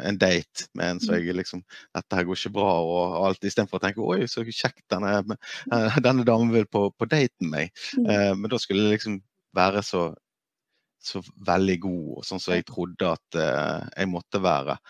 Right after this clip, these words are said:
Speaker 1: Eh, hørte aldri noen ting igjen, sant?
Speaker 2: Mm.
Speaker 1: <laughs> Så det, vi må jo være genuine.
Speaker 2: Ja.
Speaker 1: Det tror jeg det, du,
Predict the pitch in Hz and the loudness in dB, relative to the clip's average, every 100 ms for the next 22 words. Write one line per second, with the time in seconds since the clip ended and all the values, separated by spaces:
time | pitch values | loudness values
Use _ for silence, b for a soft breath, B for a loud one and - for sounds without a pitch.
0 | B B - 98 90 117 139 135 135 127 | B B -2 0 0 -2 0 0 0 -2
1 | 127 123 123 113 107 - - - 110 262 | -2 0 0 2 0 -2 -10 -6 0 0
2 | - - 226 - - 120 120 B B B | 2 0 0 -2 0 0 -2 B B B
3 | 120 127 147 98 85 101 135 131 135 139 | -2 0 2 2 2 0 2 0 0 0
4 | 151 101 - - _ _ _ 214 226 226 | 0 -2 -6 -18 _ _ _ -4 0 -2
5 | - 214 131 120 123 107 101 107 - 113 | -4 -2 0 2 2 2 -2 -6 -12 -8
6 | 127 | -6